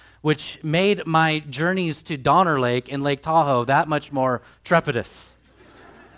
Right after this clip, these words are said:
Dare I be in rebellion to God that b-, quite possibly something would come after me?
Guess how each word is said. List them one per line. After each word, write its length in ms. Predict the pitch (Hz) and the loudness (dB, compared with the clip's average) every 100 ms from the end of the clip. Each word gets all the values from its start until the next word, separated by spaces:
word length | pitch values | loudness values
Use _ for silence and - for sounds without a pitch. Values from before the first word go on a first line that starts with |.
| - _ _ _ _ _ _ _ _ _ _ _ 135 120 _ 139 | -20 _ _ _ _ _ _ _ _ _ _ _ -20 -20 _ -4
Dare 320 | 123 151 180 | 2 8 8
I 220 | 165 160 151 | 10 6 4
be 180 | 151 | -2
in 80 | 151 | -2
rebellion 480 | 139 135 151 151 135 | -2 2 2 2 -2
to 80 | 135 | -2
God 420 | 143 151 127 123 | 2 4 2 0
that 180 | 131 120 | -6 -6
b-, 60 | |
quite 320 | 156 - 147 143 | -8 -4 -4 -2
possibly 480 | 143 139 139 123 | -2 -2 -4 -6
something 460 | 117 143 135 131 117 | -4 -6 -8 -8 -6
would 220 | 113 107 - | -6 -8 -12
come 160 | - 127 | -10 -6
after 280 | 135 135 117 | -6 -8 -12
me? 220 | 101 | -12